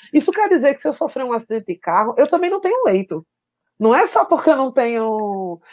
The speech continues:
não tenho U T I só pra covid, não. É leito geral, é U T I geral. A gente tem os números da rede pública e da, da rede privada.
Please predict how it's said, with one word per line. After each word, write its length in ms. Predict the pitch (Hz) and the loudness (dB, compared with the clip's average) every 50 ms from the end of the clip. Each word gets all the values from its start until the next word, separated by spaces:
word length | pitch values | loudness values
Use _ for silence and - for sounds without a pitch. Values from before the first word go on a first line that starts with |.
| - - - | -20 -10 -6
não 160 | 220 254 285 | -6 -6 -4
tenho 260 | 285 330 320 339 370 | -2 -2 -2 0 -2
U 40 | 392 | 0
T 120 | - 349 330 | 0 0 2
I 120 | 311 269 | 0 0
só 360 | 226 - - - - 254 247 240 | -2 -6 -8 -4 0 0 0 0
pra 200 | 240 - 214 226 | 0 -2 -4 -2
covid, 460 | - - 233 202 185 214 220 196 208 | -2 -4 -4 -4 -4 -6 -8 -6 -6
não. 160 | 190 175 - - | -6 -8 -4 0
É 140 | - 262 320 | 2 2 2
leito 440 | 359 294 240 226 247 302 - 339 320 | 4 4 4 4 2 2 2 0 0
geral, 560 | 254 359 480 480 - 220 175 170 170 170 - | 0 0 -2 -2 0 0 0 0 -2 -2 0
é 100 | - 196 | 0 2
U 120 | 220 262 277 | 2 0 0
T 220 | - - 302 254 | 2 4 4 4
I 220 | 233 247 285 339 339 | 4 2 2 0 2
geral. 480 | 453 480 427 262 196 175 143 143 - _ _ _ _ _ _ | 0 0 0 2 2 2 0 -2 -6 _ _ _ _ _ _
A 100 | - 175 | -6 -6
gente 200 | 175 196 247 226 | -4 -4 -6 -4
tem 160 | - 262 277 | -4 -4 -2
os 120 | 285 240 233 | -2 -4 -4
números 340 | 247 247 226 233 240 214 202 | -4 -4 -2 -2 -2 -2 0
da 200 | 214 208 196 180 | 0 0 0 0
rede 240 | 180 202 190 190 | -2 -2 -2 -4
pública 600 | 190 - - 277 339 370 403 415 403 - 392 381 - | -6 -6 -4 -2 -2 -2 -2 -4 -4 -4 -6 -6 -6
e 140 | 254 262 247 | -8 -8 -6
da, 560 | 233 269 262 254 247 233 214 196 185 165 - | -4 -2 -2 0 0 0 -2 -2 -4 -4 -4
da 120 | 180 214 | -4 -2
rede 200 | 214 233 220 202 | 0 0 -2 -2
privada. 640 | 202 - 233 269 233 185 180 165 147 127 120 - | -4 -6 -6 -6 -6 -4 -4 -4 -4 -4 -8 -10